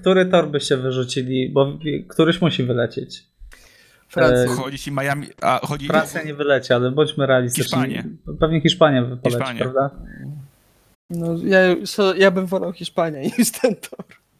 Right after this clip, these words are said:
Speaker 2: Ale no zobaczymy, może, może się mylę. Mam
Speaker 3: Raz
Speaker 2: taką
Speaker 3: zobaczmy,
Speaker 2: nadzieję.
Speaker 3: raz zobaczmy, co, co tam
Speaker 2: No.
Speaker 3: się będzie działo, jeżeli
Speaker 2: Tak,
Speaker 3: coś się
Speaker 2: no,
Speaker 3: będzie
Speaker 2: tym
Speaker 3: działo.
Speaker 2: bardziej, że no, w Hiszpanii się nic nie dzieje wielkiego, także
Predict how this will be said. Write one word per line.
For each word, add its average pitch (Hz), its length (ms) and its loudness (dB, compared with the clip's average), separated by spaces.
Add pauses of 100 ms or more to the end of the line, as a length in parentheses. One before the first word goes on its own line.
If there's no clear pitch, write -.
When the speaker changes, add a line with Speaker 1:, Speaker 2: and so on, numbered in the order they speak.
(500)
Speaker 2:
Ale 196 240 0
no 208 100 2
zobaczymy, 208 460 2
może, 165 320 0
może 185 360 4
się 180 180 2
mylę. 143 400 0 (160)
Mam - 120 2
Speaker 3:
Raz 175 140 2
Speaker 2:
taką 160 140 0
Speaker 3:
zobaczmy, 147 420 -2
Speaker 2:
nadzieję. 127 200 -2
Speaker 3:
raz 147 220 -2
zobaczmy, 127 580 -4 (380)
co, 131 200 -4
co - 140 0
tam 175 120 2
Speaker 2:
No. - 60 -4
Speaker 3:
się 135 80 -4
będzie 127 240 -4
działo, 123 340 -2
jeżeli 135 240 -2
Speaker 2:
Tak, 226 80 6
Speaker 3:
coś 190 120 2
się - 80 -6
Speaker 2:
no, 190 60 0
Speaker 3:
będzie 117 160 -2
Speaker 2:
tym 185 60 0
Speaker 3:
działo. 202 120 6
Speaker 2:
bardziej, 190 200 0
że 208 100 0
no, 190 140 0 (420)
w - 40 -14
Hiszpanii 170 420 0
się 175 140 -6
nic 160 180 -6
nie 165 80 0
dzieje 151 260 2
wielkiego, 143 420 -2
także 139 340 -6